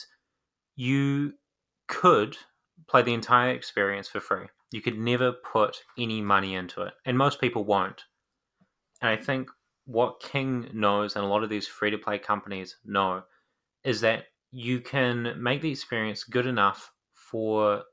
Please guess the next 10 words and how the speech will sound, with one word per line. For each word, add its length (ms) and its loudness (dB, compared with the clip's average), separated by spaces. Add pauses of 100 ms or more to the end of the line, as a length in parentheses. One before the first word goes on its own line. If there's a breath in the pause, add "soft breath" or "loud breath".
(320)
some 340 2
people 420 -6 (120)
to 80 -20
put 180 0
a 60 0
little 240 0
bit 140 2
of 60 -2
money 260 -2
in. 160 -16